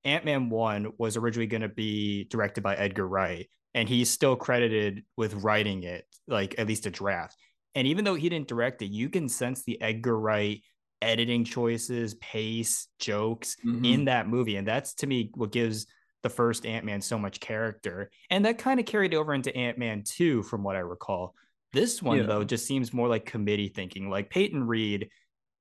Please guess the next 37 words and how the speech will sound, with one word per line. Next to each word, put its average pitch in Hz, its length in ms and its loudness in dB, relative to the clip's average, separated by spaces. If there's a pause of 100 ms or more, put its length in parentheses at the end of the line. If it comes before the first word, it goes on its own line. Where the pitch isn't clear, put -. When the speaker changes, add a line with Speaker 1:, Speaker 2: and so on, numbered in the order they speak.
(160)
Speaker 1:
I, 123 260 2
I 139 40 4
don't 147 260 2
think 135 120 -2
I've 117 140 0
seen 127 240 -2
anything 113 380 0
else 107 220 0
that 113 80 0
he's 101 140 -4
done 107 300 0
besides 104 500 0
the 101 140 -4
Ant-Man 98 460 -6
films. 92 320 -8
I 107 80 0
know 131 140 2
he's 117 120 0
done 113 160 0
some 104 160 -4
other 98 220 -2
stuff, 90 360 -8 (320)
Speaker 2:
Yeah, 143 60 -2
I 139 40 6
Speaker 1:
but 143 80 6
Speaker 2:
mean, 135 80 6
I - 20 8
Speaker 1:
there's, - 100 6
Speaker 2:
think 202 160 4
Speaker 1:
like 151 100 0
Speaker 2:
he 120 100 -2 (720)
directed 107 560 0
an 123 120 2
episode 127 420 -2
of 123 120 -6
Succession, 127 640 -6
maybe. 135 460 -6